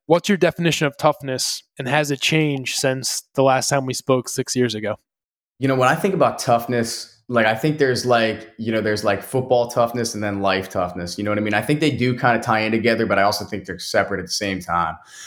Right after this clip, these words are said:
Speaker 2: Like, I think, like, when I was playing football, I think toughness is, like, you know, you can get drilled and fall down and get crushed on a play and get back up and, and be okay and, and make a play the next play.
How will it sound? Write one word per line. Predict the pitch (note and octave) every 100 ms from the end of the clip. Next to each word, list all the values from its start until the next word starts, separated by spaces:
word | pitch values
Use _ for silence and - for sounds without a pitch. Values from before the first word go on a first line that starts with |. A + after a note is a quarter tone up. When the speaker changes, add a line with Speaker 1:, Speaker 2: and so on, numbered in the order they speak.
| - -
Speaker 2:
Like, | A2+
I | B2
think, | C#3+ D3+ D3+
like, | B2
when | A#2+ A#2+
I |
was | A#2 A2+
playing | - A#2 A#2 A2+
football, | A#2 A#2 A2+
I | A2+ A2+
think | A2+ G2
toughness | A#2+ A2 A2+ G#2+ -
is, | G2+
like, | G#2 G2+ G2 G2
you | G#2+
know, | G#2 G2+ G2 -
you | - - G#2 A#2 A2+
can | A2 G#2 G2 F#2+
get | A#2 - G#2+
drilled | A2+ A2+ A2+ A2+ A2
and | G#2+ F#2 F#2
fall | - A#2 G#2+
down | G#2+ G#2 G#2+ G#2 G2+
and | F#2+ F#2+ - A2+
get | A#2+ -
crushed | B2+ A2 -
on | A2+
a | G2+
play | G#2+ G#2 G2+
and | G2
get | G#2+ G#2+
back | G2+ G2
up | G#2 -
and, | F#2+ F#2+ F#2
and | G2+ F#2+ -
be | A2+ G2+
okay | G2 G2+ G2
and, | F2+ F2+
and | G2
make | G2 F#2+
a |
play | F#2+ G2
the | F#2
next | F2+ F#2+ -
play. | G#2 G#2